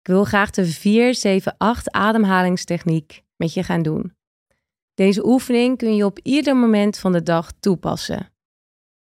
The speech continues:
Zal ervoor zorgen dat je veel meer ontspant.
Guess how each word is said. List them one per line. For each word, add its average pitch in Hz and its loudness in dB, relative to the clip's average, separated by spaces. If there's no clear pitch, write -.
Zal 175 0
ervoor 170 -2
zorgen 180 0
dat 165 -6
je 160 -2
veel 240 4
meer 190 2
ontspant. 165 -2